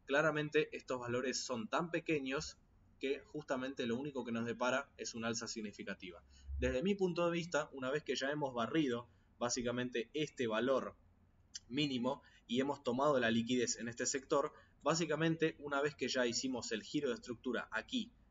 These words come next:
y aquí, lo único que nos esperaría entonces para este sector sería llegar hacia los valores de setenta y un mil novecientos noventa o setenta y dos mil para redondear, o en su defecto llegar hacia el valor setenta y tres mil setecientos setenta y cinco,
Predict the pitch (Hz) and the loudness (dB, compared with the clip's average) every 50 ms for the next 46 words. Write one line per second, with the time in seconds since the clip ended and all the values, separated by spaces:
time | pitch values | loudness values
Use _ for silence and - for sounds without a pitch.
0 | _ _ - 113 120 123 127 123 - 165 170 165 - - - - 120 131 151 175 | _ _ -4 0 2 2 2 2 0 -2 -2 -4 -6 -16 -10 -4 0 2 2 2
1 | 185 180 - 165 156 156 147 147 143 - 147 - - 143 139 139 147 151 156 143 | 2 0 0 0 0 0 -2 -4 -6 -8 -6 -4 0 0 2 2 2 2 0 -2
2 | 139 135 151 156 147 - 120 - - 113 117 131 - - 139 - 147 135 - - | -2 -4 -4 -4 -4 -6 -10 -8 -4 -4 -4 -4 -4 -4 -4 -4 -6 -6 -2 -2
3 | 151 143 151 - - - - - - - - 117 131 135 135 131 127 127 127 127 | -2 -2 -4 -6 -12 -20 -20 -20 -12 -8 -6 -2 0 0 0 0 0 0 2 2
4 | 120 110 - - - - - - - - - 107 98 92 - - 117 117 113 113 | 2 2 0 -4 -2 0 0 2 0 0 -2 -4 -4 -6 -8 -8 -6 -6 -2 -2
5 | 117 120 123 120 110 104 104 110 107 - - 120 113 120 117 117 113 113 117 117 | 0 0 0 0 -2 -4 -4 -6 -6 -4 -4 -4 -4 -4 -4 -2 0 0 0 0
6 | 120 120 120 120 120 117 131 170 185 175 175 175 180 139 117 117 113 113 113 - | -2 -4 -4 -6 -4 -2 0 0 0 0 0 -4 -6 -6 -4 -4 -2 -2 -4 -4
7 | 135 131 123 120 120 131 165 185 180 170 156 151 - - 127 120 - - 113 - | -6 -6 -8 -6 -4 -2 -2 -2 -2 0 0 0 0 -2 -6 -10 -10 -10 -10 -10
8 | 110 113 107 107 110 110 110 113 135 147 147 - 127 123 123 127 135 135 143 147 | -10 -8 -6 -4 -4 -4 -4 -6 -8 -10 -6 -4 -4 -2 -2 -2 -4 -4 -4 -4
9 | 156 160 165 170 170 - - 127 123 123 120 120 - 127 120 117 117 - - 113 | -2 -2 -2 -2 -2 -4 -6 -6 -6 -6 -6 -6 -8 -6 -6 -6 -4 -4 -4 -4
10 | - - 113 107 - 110 117 127 135 127 113 - 120 113 113 117 120 120 113 101 | -4 -6 -10 -8 -6 -4 -2 -2 -2 -2 -2 -4 -4 -4 -4 -4 -4 -4 -4 -6
11 | 101 - _ - - _ _ - - 120 - 120 117 113 117 117 117 117 113 117 | -8 -12 _ -20 -20 _ _ -14 -12 -8 -6 -4 -2 0 0 0 0 0 -2 -4
12 | 127 143 156 156 - - 123 - 113 110 - 143 135 131 110 - 98 - - 113 | -2 -4 -4 -4 -4 -4 -4 -4 -4 -4 -4 -4 -6 -6 -6 -8 -8 -8 -8 -8
13 | 107 135 139 - - 151 151 151 - 170 165 160 160 165 170 170 | -6 -8 -6 -2 -2 0 0 0 0 0 0 0 2 0 0 0